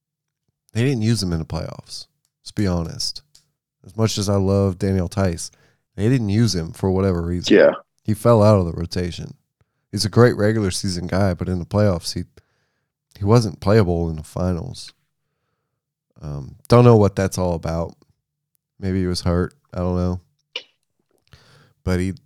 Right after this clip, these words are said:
Speaker 2: No, I
Speaker 1: didn't
Speaker 2: think that's just, I think that's just what he is. I think he's just a guy who gets, who gets minutes in the regular season.
Speaker 1: Win you some regular season
Speaker 2: You know.
Speaker 1: games.
Speaker 2: He's just like a minutes eater, you know?
Speaker 1: Yeah.
Speaker 2: The, the new guy, the new Daniel Tice is, is Luke Kornet. They signed Luke Kornet as well.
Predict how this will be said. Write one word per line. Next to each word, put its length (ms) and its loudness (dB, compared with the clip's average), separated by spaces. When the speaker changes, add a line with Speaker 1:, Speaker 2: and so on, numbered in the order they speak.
Speaker 2:
No, 120 6
I 40 10
Speaker 1:
didn't 120 4
Speaker 2:
think 120 6
that's 140 4
just, 260 2
I 60 2
think 180 2
that's 140 4
just 180 -2
what 140 4
he 80 6
is. 200 2
I 60 -6
think 160 -2
he's 140 -2
just 160 -4
a 60 0
guy 200 4
who 120 2
gets, 380 -2
who 100 6
gets 260 0
minutes 360 2
in 80 0
the 80 2
regular 340 4
season. 480 -2
Speaker 1:
Win 240 -2
you 100 -2
some 220 -6
regular 320 -2
season 380 -8
Speaker 2:
You 120 -4
know. 200 -2
Speaker 1:
games. 200 -14
Speaker 2:
He's 140 -2
just 180 0
like 120 4
a 60 2
minutes 360 0
eater, 320 2
you 80 -8
know? 260 -2
Speaker 1:
Yeah. 280 -4
Speaker 2:
The, 100 4
the 200 4
new 180 8
guy, 240 6
the 140 -2
new 220 2
Daniel 300 -4
Tice 320 -2
is, 260 -12
is 180 -4
Luke 200 2
Kornet. 420 -2
They 80 -4
signed 300 -2
Luke 140 0
Kornet 400 -2
as 120 -8
well. 320 0